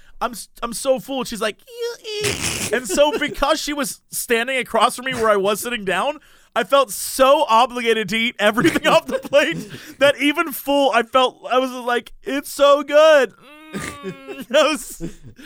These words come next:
Speaker 1: I was getting so sick. And I was like, "It's delicious." She's like, "You like?" I'm like, "Yeah, it's really good." <laughs>
Speaker 2: See, the difference
Speaker 1: Yeah.
Speaker 2: is I would have hit the point where I wouldn't even care. I'd be like, "Lady, I'm not eating anymore,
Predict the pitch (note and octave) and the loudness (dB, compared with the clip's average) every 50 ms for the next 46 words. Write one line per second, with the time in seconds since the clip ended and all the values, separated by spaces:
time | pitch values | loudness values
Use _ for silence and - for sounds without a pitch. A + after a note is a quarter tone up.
0 | - E4 - - - E4+ E4+ F4 D#4+ - - - - - A#3+ F3 F#3+ - C4 - | -20 -18 -14 -4 -2 0 0 0 0 -2 -6 -12 -16 -16 -16 -18 -10 -6 -6 -6
1 | C#4+ C4 F#3+ - - G#3+ - - G3 - - A3 A3+ G#3 - - G3 G3 G#3+ G3+ | -6 -8 -10 -8 -6 -4 -4 -4 -4 -4 -4 -2 -2 -2 -2 -2 -2 -2 -2 -2
2 | A3 A3 A3+ - _ - - - - - _ _ _ - - D4 - - - D#4 | -4 -6 -6 -8 _ -18 -20 -20 -20 -20 _ _ _ -12 -12 -12 -10 -10 -10 -8
3 | D4 D4+ D#4 D4+ C#4 - C#4 C4+ C#4 C#4 C4+ - - - _ _ _ _ _ _ | -4 -2 -2 -2 -4 -6 -8 -10 -8 -8 -10 -14 -18 -20 _ _ _ _ _ _
4 | _ - - - F#4+ - - - A4 A4 G#4+ G4+ G#4 G4+ G#4 G#4 G#4 A4 B4 D5+ | _ -18 -16 -16 -16 -16 -14 -12 -10 -8 -6 -4 -4 -4 -4 -4 -2 -2 -2 -2
5 | F5 F5 F5+ _ - F4+ D#4+ G4+ G4 - - F#4+ F4 E4 C#4+ C#4+ D4+ D4 D4 C#4+ | -2 -4 -4 _ -10 -8 -6 -6 -6 -6 -4 -4 -4 0 4 4 4 6 6 4
6 | C#4+ - - D4+ C#4 C#4 C#4 C4+ C4 C4 A#3 C4 C4 B3+ B3+ B3+ A#3+ A#3 A#3 A#3+ | 2 0 -4 -6 -4 -4 -4 -4 -4 -6 -6 -2 2 2 2 2 2 -2 -4 -8
7 | A#3 - - _ - D4+ C#4+ - B3 D4 - - - _ - B3+ - - - G4+ | -8 -10 -14 _ 0 0 2 2 2 0 -2 -4 -8 _ -4 -4 -4 -4 -8 -14
8 | - - A#2 A2+ G#2+ G2 G#2+ A#2 C#3 D3 - A#2+ G#2 G2 - F3+ F#2+ F#2+ F2+ - | -10 -8 -8 -8 -8 -6 -4 -2 -2 -2 -4 -6 -10 -8 -6 -6 -6 -6 -8 -10
9 | - - A#2 C3 B2+ A#2 A2 G#2+ - - - - A#2 A#2 A2 G2 - - - E2 | -6 -2 -2 0 0 0 -2 -4 -6 -10 -10 -6 -4 -4 -2 -4 -4 -6 -8 -8
10 | C2 - A#2 C#3+ D3 B2 A2 G2 F2+ F#2 G2 - A2 F#2 E2+ E2 E2 F#2+ F#2+ F#2 | -6 -2 -2 0 0 0 0 -2 -4 -6 -6 -4 -4 -4 -4 -4 -4 -6 -6 -4
11 | F2 A2 A#2+ B2 G#2+ F#2 F2+ F#2+ G2+ G#2 G#2+ A2 A2+ A2+ A2 F#2+ F2+ E2+ E2 E2+ | -4 -2 -2 -2 -2 -2 -4 -2 -2 -2 -2 -2 -2 -2 -2 -2 -2 -4 -4 -4
12 | F#2 G2+ F#2 D#2 - | -4 -2 -4 -4 -6